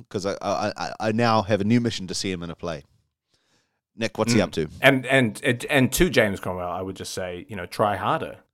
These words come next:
Speaker 2: be in better stuff.
Speaker 1: Yeah.
Speaker 2: Um, you, if you want people like Joseph to come and see you,
Speaker 1: Yeah.
Speaker 2: just don't do such crap.
Speaker 1: And that, I would have paid up to
Speaker 2: Um, and,
Speaker 1: sixty
Speaker 2: but
Speaker 1: U S dollars to see that play. Would that it were good.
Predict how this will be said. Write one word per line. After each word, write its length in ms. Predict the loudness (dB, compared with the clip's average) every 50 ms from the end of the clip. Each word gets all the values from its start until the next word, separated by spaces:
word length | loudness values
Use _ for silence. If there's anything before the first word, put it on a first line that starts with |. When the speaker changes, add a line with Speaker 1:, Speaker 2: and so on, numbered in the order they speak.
| _ _ -6
Speaker 2:
be 200 | -4 -2 -2 -2
in 160 | -4 -6 -4
better 260 | -4 -4 -4 -4 -6
stuff. 460 | -6 -4 -4 -4 -4 -4 -6 -12 -4 2
Speaker 1:
Yeah. 220 | 4 4 4 4 2 -2 _ _ _ _ _ _ _ _
Speaker 2:
Um, 460 | -10 -8 -6 -6 -6 -8 -8 -12 -14 -20 _ _ _ _ _ _ _ _ -6
you, 160 | -2 0 0
if 180 | 0 0 0 2
you 140 | 4 4
want 540 | 6 6 6 6 6 4 0 -6 -12 -12 -14 _ _ _
people 200 | -6 -4 -2 0
like 140 | -2 -2 0
Joseph 300 | -2 -2 -2 -4 -6 -10
to 80 | -14 -10
come 200 | -8 -6 -4 -4
and 80 | -4 -6
see 160 | -6 -6 -6
you, 320 | -6 -6 -8 -12 -14 -16 -10 -6
Speaker 1:
Yeah. 140 | -6 -6 -6 _ _ _ _ _ _ _
Speaker 2:
just 280 | -12 -10 -10 -10 -12 -14 _ _ _ -4
don't 200 | -2 -2 -2 -2
do 140 | -4 -8 -8
such 260 | -8 -8 -10 -10 -12
crap. 340 | -10 -8 -8 -6 -8 -6 -2
Speaker 1:
And 180 | -2 -2 -2 -2 -6 _ _ _ _ 2
that, 180 | 4 4 4 4 4
I 80 | 4
would 100 | 4 4
have 80 | 4 4
paid 160 | 6 6 6
up 120 | 6 4
to 140 | 4 4 4 4
Speaker 2:
Um, 100 | 2 2 2
and, 100 | 2 4
Speaker 1:
sixty 240 | 6 6 6 6 8
Speaker 2:
but 60 | 8
Speaker 1:
U 140 | 8 8 8
S 100 | 8 8
dollars 340 | 6 6 6 6 2 -2 -6
to 100 | -8 -6
see 120 | -4 -4 -4
that 160 | -4 -4 -6 -6
play. 180 | -8 -8 -8 -10 -14 _ _ _ _ _ _ _ _ _ _ _ _ _ _ _ _ _ _ _ _
Would 180 | -12 -10 -6 -4
that 120 | -4 -4
it 60 | -4
were 120 | -6 -8 -10
good. 200 | -10 -12 -14